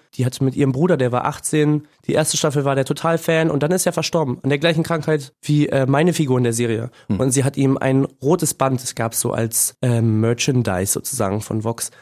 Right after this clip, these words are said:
Speaker 1: hat sie ihm ins Grab gelegt und so. Da ist voll die Bedeutung hinter für viele. Ehrlich gesagt fand ich alle Begegnungen ziemlich schön und es gibt einem selber auch ziemlich viel. Ja? Man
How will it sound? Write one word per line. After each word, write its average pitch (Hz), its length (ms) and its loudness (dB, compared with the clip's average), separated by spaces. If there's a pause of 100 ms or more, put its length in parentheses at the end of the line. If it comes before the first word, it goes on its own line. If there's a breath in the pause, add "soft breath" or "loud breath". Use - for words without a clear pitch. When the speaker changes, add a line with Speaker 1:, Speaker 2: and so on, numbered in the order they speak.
(140 soft breath)
Speaker 1:
hat 120 180 -4
sie - 100 -2
ihm 156 120 4
ins 139 220 2
Grab 160 280 0
gelegt 123 360 0
und 110 160 0
so. 92 260 -6
Da 131 180 0
ist - 240 -4
voll 175 120 2
die 185 80 2
Bedeutung 160 460 2
hinter 127 260 -2
für 123 140 -6
viele. 156 400 0 (280 loud breath)
Ehrlich 196 300 0
gesagt 185 540 0
fand 160 440 0
ich 160 220 -2
alle 170 200 0
Begegnungen 160 460 0
ziemlich 160 360 0
schön 254 380 2
und 165 320 0
es 160 260 -4
gibt 180 220 -2
einem 147 160 2
selber 165 300 2
auch 117 120 -4
ziemlich 123 320 -4
viel. 120 140 -4
Ja? 131 120 0
Man 131 400 -2